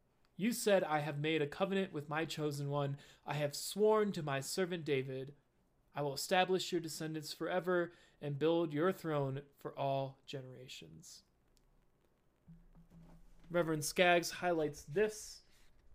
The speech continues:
from Psalm eighty-nine one. "I will sing of your steadfast love forever.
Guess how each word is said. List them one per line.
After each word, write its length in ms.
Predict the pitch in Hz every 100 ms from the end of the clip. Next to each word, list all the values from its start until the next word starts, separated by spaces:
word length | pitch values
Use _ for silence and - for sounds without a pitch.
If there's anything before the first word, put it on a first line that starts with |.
| -
from 260 | - 151 143
Psalm 340 | - 180 156 156
eighty-nine 480 | 147 147 135 131 131
one. 440 | 131 131 131 170 - - _ - - - - - - _ _ _
"I 60 | 156
will 120 | 143
sing 460 | 143 - 208 202 185
of 160 | 151 139
your 140 | 135
steadfast 720 | - 170 156 147 156 147 -
love 360 | 139 139 135 135 _ _ _ _ _ _
forever. 640 | - 165 160 147 131 127